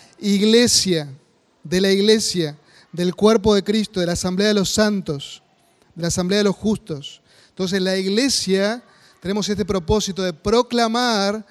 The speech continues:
el evangelio, proclamar las virtudes de aquel que nos salvó. Y por eso, la iglesia, y espero que ya caigas en la cuenta, no es una opción para el cristiano.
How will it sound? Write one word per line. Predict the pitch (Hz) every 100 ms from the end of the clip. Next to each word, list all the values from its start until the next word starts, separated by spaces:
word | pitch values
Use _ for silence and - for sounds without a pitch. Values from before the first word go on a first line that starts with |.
| _ _
el | 180
evangelio, | 180 175 170 214 214 175
proclamar | 175 165 185 208
las | 208
virtudes | 190 185 208
de | 202
aquel | 170 208
que | 196
nos | 175 -
salvó. | 175 175 202 170 - _ _ _ _ - 180
Y |
por | 147 190
eso, | 240 - 208 208 208 _ _ _ -
la | 175 185
iglesia, | 185 202 254 - - 190 202 240 247 _ -
y |
espero | 156 190 190
que | 180
ya | 196 196
caigas | 180 185 190 196
en | 185
la | 190
cuenta, | 196 190 180 180
no | 185
es | 214
una | 214 190
opción | 156 - 202 226 208 160
para | 165
el | 160
cristiano. | 160 - 170 151 143